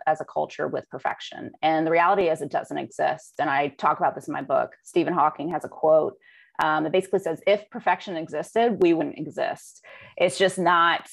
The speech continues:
it, not possible. So if you let go of that concept, that's, that's a really great place to start. Um, and realize it's just, you do the best that you can.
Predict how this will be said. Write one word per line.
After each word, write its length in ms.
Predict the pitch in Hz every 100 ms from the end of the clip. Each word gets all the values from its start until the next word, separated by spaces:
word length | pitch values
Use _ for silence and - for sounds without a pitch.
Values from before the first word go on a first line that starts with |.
| -
it, 160 | - 175
not 280 | 185 165 -
possible. 480 | 160 151 - 117 -
So 100 | 196
if 80 |
you 120 | 247 349
let 200 | 415 -
go 200 | 196 185
of 100 | 151
that 160 | 143 -
concept, 500 | 139 - 131 - -
that's, 300 | 175 - -
that's 160 | 214 220
a 40 |
really 200 | 190 196
great 240 | 190 170 -
place 200 | 156 156
to 60 |
start. 440 | - 160 147 170 - _ - -
Um, 420 | - 196 196 202 202 -
and 140 | 220
realize 380 | 226 240 220 214 208
it's 200 | 208 190
just, 460 | - 208 202 - _
you 260 | 185 202 233
do 120 | 240
the 60 | 202
best 240 | 196 -
that 100 | 233
you 100 | 170
can. 460 | 175 214 185 -